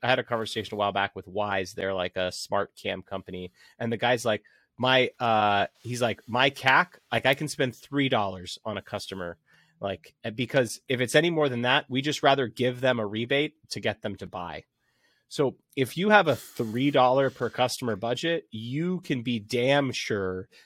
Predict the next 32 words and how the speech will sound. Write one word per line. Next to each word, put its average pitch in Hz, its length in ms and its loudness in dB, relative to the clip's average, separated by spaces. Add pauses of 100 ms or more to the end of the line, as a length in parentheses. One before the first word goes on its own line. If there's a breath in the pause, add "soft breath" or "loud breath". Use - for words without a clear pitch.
(120)
that 113 220 -2
there's 120 260 2
a 110 40 0
lot 117 240 4
of 113 80 -4
stuff 107 280 -2
that 95 100 -6
you 110 180 -2
will 107 100 -4
never 101 260 -6
try. 92 480 -6 (320 soft breath)
But 135 100 2
if 135 120 -2
your 233 100 -2
customer 226 440 0
is 160 120 -4
worth 160 160 2
half - 360 2
a 180 60 -2
million 151 380 0
dollars, 175 580 -2 (320 soft breath)
you're 247 180 0
gonna 254 200 4
throw 160 320 4
the 123 140 0
kitchen - 440 0
sink 226 320 -2
at 139 140 -4
them, 127 220 2
and 123 100 -2
you're 131 100 0
like, 120 220 0